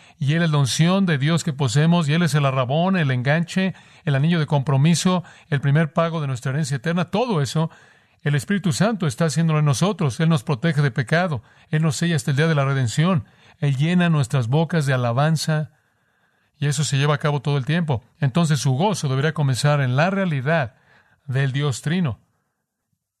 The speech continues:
en la naturaleza incambiable y la grandeza de su Dios, en la obra gloriosa terminada de Cristo su Salvador, y en el poder santificador continuo del Espíritu Santo,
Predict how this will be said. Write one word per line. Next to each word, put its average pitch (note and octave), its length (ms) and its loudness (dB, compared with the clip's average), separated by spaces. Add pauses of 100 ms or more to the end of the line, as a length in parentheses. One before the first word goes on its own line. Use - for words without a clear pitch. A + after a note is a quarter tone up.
(120)
en C#3 160 0
la C#3 100 2
naturaleza C#3 580 0
incambiable D3+ 500 0
y - 20 0
la C3+ 80 0
grandeza C3 460 0
de C3 80 0
su C3 180 -2
Dios, C3+ 560 -2 (680)
en C#3+ 260 2
la C3+ 180 2
obra F3+ 460 -2
gloriosa D#3 600 -4
terminada C#3 440 0
de D3 100 0
Cristo D3+ 380 0
su D3+ 160 0
Salvador, C3 640 0 (500)
y C#3+ 100 -2
en C#3+ 80 2
el C3+ 120 -2
poder D3 360 -2
santificador C3+ 580 0
continuo C3+ 800 2 (140)
del C3 160 2
Espíritu C#3+ 440 2
Santo, C3 680 0